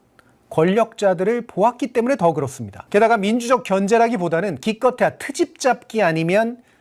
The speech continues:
시비 걸기에 불과한 내용들이어서 또 그렇습니다. 이걸 제가 흠집 찾기가 아니라 트집 잡기라고 말하는 이유가 있습니다. 흠집이라는 건 명백히 존재하는 결함을 가리키는 것이고요. 트집은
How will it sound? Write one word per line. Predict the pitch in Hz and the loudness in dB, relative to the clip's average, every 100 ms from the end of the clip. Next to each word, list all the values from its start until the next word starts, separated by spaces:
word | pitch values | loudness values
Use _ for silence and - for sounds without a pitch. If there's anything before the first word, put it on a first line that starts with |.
| _ | _
시비 | - - - 277 277 262 269 | -16 -12 -8 -2 0 2 2
걸기에 | 240 226 190 214 | 2 0 0 0
불과한 | 214 - 190 196 202 208 170 | 0 -4 -6 -2 0 0 -2
내용들이어서 | 143 180 190 185 185 180 196 190 | -4 -4 -4 -4 -2 -2 -4 -6
또 | 285 294 | -6 -2
그렇습니다. | 185 139 - 110 85 92 - | 0 -2 -2 -8 -8 -8 -2
이걸 | 196 233 | 2 2
제가 | 208 165 147 214 - _ _ _ _ _ | 0 -2 -2 -4 -12 _ _ _ _ _
흠집 | - - 320 311 320 - | -10 -2 -2 -2 -4 -4
찾기가 | - 247 254 233 214 | -4 -6 -4 0 0
아니라 | 139 202 175 85 _ _ - | 0 -2 -4 -10 _ _ -8
트집 | - 285 320 - | -4 -2 -2 -2
잡기라고 | 233 208 - 202 196 185 180 | 0 0 0 0 2 0 -4
말하는 | 131 131 147 175 | -4 -4 -4 -6
이유가 | 123 131 117 202 269 - | -6 -6 -2 -2 -4 -8
있습니다. | 190 - 175 101 90 90 _ _ _ _ _ _ _ _ - _ | -6 -4 -6 -6 -10 -16 _ _ _ _ _ _ _ _ -20 _
흠집이라는 | - 294 302 302 220 165 131 | -2 -2 0 0 2 2 0
건 | 113 107 110 90 | -6 -6 -10 -8
명백히 | 117 160 208 240 247 | 0 0 2 0 -2
존재하는 | 269 202 190 202 220 | -2 -2 0 0 -2
결함을 | - 139 214 311 294 | -4 -2 0 0 0
가리키는 | 143 135 - 117 | -2 -2 -8 -10
것이고요. | 101 90 101 180 131 92 _ _ _ - _ | -10 -12 -14 -12 -12 -16 _ _ _ -20 _
트집은 | - 302 294 175 196 95 | -6 -2 0 2 0 -2